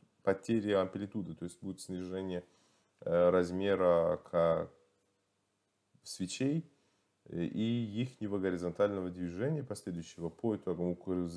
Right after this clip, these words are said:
укрепления на этой отметке, то это всё равно не хороший сигнал для покупателей. Поэтому мы либо тут укрепимся, перете-, ре-, снова тестируем сверху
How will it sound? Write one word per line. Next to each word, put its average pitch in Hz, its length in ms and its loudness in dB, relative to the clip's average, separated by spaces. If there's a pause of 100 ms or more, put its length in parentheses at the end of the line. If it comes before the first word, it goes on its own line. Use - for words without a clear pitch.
(100)
укрепления 95 500 -6
на 90 80 -2
этой 85 260 0
отметке, 82 400 -6 (380)
то 98 80 -4
это 107 120 0
всё 98 200 -4
равно 98 220 2
не 87 100 -2
хороший 82 340 -2
сигнал 78 320 -8
для 78 120 -6
покупателей. 76 580 -10
Поэтому 98 480 -2 (920)
мы 98 160 0
либо 95 180 -2
тут 92 260 -10 (1600)
укрепимся, 95 1000 2 (400)
перете-, 92 440 2
ре-, 90 240 0 (480)
снова 104 360 2
тестируем 95 720 0
сверху 90 800 -2